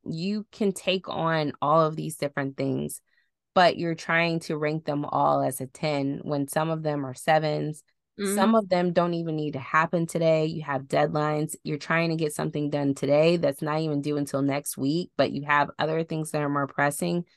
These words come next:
Speaker 1: That's priorities. And
Speaker 2: Yeah.
Speaker 1: so are you prioritizing enough time for you to be able to have rest and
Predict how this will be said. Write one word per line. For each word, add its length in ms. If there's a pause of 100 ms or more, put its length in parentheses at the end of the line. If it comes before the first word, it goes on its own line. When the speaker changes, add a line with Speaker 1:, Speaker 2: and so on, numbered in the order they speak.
(180)
Speaker 1:
That's 220
priorities. 840 (440)
And 160
Speaker 2:
Yeah. 60
Speaker 1:
so 460 (480)
are 120
you 160
prioritizing 1040
enough 540
time 340
for 100
you 340
to 140
be 240
able 340
to 120
have 460
rest 640
and 600